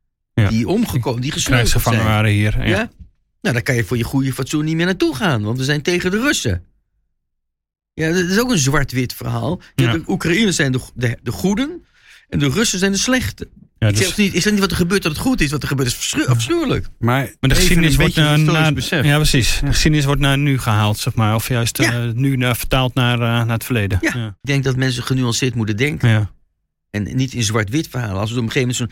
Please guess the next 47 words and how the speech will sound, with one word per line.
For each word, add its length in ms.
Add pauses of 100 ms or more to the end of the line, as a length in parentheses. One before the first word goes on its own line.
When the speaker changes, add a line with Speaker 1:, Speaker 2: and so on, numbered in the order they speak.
(120)
Speaker 2:
zo'n, 100
een 80
tank 280
ontploft 440
met 140
Russen 340
erin, 360 (180)
dan 200
zitten 300
we 60
te 60
juichen 340
achter 180
de 80
televisie. 600 (240)
En 120
als 120
het 80
een 120
Oekraïnse 520
tank 260
is, 60
dan 140
vinden 240
we, 120
zeggen, 120
"Wat 140
vreselijk." 580 (380)
Maar 160
het, 200
het 160
zijn 160
beide 300
mensen. 540 (380)
Ja? 160 (500)
Als 240
we, 100
als 180
we 100
zien 200
wat 120
er 60
nu 100
in 100
Gaza 420
gebeurt. 480 (280)
Ja? 140